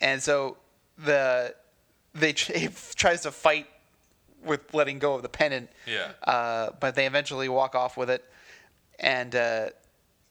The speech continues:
Speaker 1: but as they both, just after they leave, MacGyver says, "Don't worry about it. It's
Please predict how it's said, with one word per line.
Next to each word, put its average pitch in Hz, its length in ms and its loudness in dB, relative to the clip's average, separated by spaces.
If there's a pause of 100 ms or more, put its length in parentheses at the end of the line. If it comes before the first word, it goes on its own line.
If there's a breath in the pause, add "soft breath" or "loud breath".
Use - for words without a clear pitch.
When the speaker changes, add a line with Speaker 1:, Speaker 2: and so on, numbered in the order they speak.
(420)
Speaker 1:
but 143 380 0 (120)
as 147 160 4
they 135 160 0
both, 135 200 0
just 160 220 0
after 135 220 0
they 127 100 -2
leave, 139 300 -2
MacGyver 123 380 -2
says, 120 180 -6
"Don't 135 200 0
worry 127 280 -2
about 117 240 -2
it. 117 120 -6 (280)
It's - 420 -2